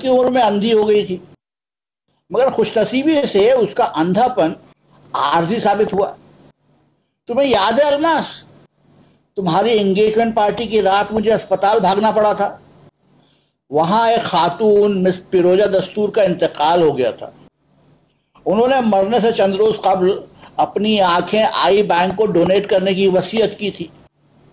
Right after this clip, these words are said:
لہذا ان کے مرتے ہی مجھے فوراً بلایا گیا کہ ان کی آنکھوں کے ڈیلے نکال لوں۔ بے حد نرگسی آنکھیں تھیں بیچاری کی، جانے کون تھی غریب۔ ایک بہری بھنڈ پاسن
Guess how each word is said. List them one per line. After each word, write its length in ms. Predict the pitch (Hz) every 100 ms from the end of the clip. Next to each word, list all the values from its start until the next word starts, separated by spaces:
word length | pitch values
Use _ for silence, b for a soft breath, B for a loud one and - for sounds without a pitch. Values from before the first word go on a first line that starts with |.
| _ _ _ _ _
لہذا 520 | 196 233 170 196 247
ان 160 | 277 294
کے 80 | 269
مرتے 380 | 240 302 294 262
ہی 160 | 240
مجھے 220 | 240 226
فوراً 360 | 240 165 175 214
بلایا 320 | 185 165 139
گیا 180 | 120 120 - - - - _ _ _
کہ 80 | 247
ان 180 | 214 220
کی 180 | 254 233
آنکھوں 300 | 180 175 220
کے 100 | 220
ڈیلے 300 | 190 196 214
نکال 380 | 214 214 214 208
لوں۔ 120 | 131 - B B B -
بے 160 | - 151
حد 140 | 151 185
نرگسی 600 | 160 160 160 170 165 190
آنکھیں 340 | 170 160 185
تھیں 140 | 175 240
بیچاری 480 | 277 294 269 262 220
کی، 140 | 185 - - -
جانے 240 | 185 233 311
کون 340 | 285 233 262
تھی 100 | 269
غریب۔ 320 | 233 220 220 - _ _ B -
ایک 240 | 240 214
بہری 460 | 190 196 220 240 247
بھنڈ 340 | 165 208 220 -
پاسن 460 | 175 185 - 185